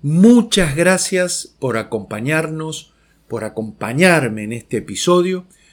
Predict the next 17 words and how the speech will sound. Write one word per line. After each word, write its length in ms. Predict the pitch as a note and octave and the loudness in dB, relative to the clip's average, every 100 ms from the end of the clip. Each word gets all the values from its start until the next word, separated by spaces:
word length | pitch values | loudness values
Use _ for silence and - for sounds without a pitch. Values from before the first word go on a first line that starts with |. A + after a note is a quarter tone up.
| _ _ - | _ _ -4
y 120 | D#3+ | -2
recuerda 720 | D#3 E3+ G3+ G#3 G3+ G3 - | 0 -2 2 2 2 -2 -2
que 380 | D#3 B2 E2+ - _ | 0 0 -2 -14 _
juntos 920 | - - G#3 A3 G#3+ G3+ F#3+ - - _ _ _ _ _ | -8 0 2 2 0 -4 -4 -10 -14 _ _ _ _ _
podemos 500 | D3 D3 F#3+ F#3 C#3+ | 2 4 2 0 -4
ser 260 | E3+ D3+ C#3+ | -4 -6 -4
parte 400 | D#3+ D#3+ D#3 C3+ | -6 -4 -4 -2
de 140 | A#2 | -2
la 140 | A#2 A2 | -4 -8
solución 760 | - G3 F3+ B2+ E3+ E3+ E3+ - _ _ _ - | 0 0 0 -4 -6 -6 -8 -16 _ _ _ -6
y 160 | D3+ | -2
enfrentar 640 | E3 C#3 C3+ B2+ B2 D#3+ D3+ | -2 -4 -6 -6 -4 -4 -4
los 180 | B2 | -6
desafíos 680 | A#2+ A2+ G2+ - D#3 D3+ C#3+ | -6 -8 -10 -6 -4 -4 -6
económicos 880 | B2 G#2+ C3+ D3+ D3+ C#3 D3 D3 - _ _ _ - | -10 -8 -6 -6 -8 -6 -6 -6 -12 _ _ _ -4
con 320 | A#2 F#2 - - | -4 -4 -10 -16
resiliencia 1120 | A2+ D3+ D#3+ E3 D3+ D#3+ D3 C#3 C#3+ C#3+ C#3 | -4 -2 -2 -4 -2 -2 -2 -6 -6 -6 -10